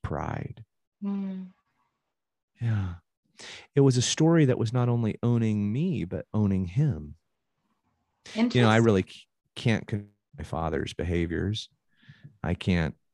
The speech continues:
Speaker 1: control those aspects of someone else, but I can control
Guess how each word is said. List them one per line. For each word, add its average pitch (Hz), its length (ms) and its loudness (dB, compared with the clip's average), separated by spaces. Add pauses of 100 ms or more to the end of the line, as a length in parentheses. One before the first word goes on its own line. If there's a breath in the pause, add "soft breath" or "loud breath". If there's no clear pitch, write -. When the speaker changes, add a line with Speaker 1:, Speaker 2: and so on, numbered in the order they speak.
(400)
Speaker 1:
control 92 920 2 (640)
those 92 420 -2 (100)
aspects 92 720 -2
of - 140 -8
someone 82 360 -2
else, - 500 -2 (840 loud breath)
but 123 100 0
I 123 80 6
can 214 460 2
control 98 880 2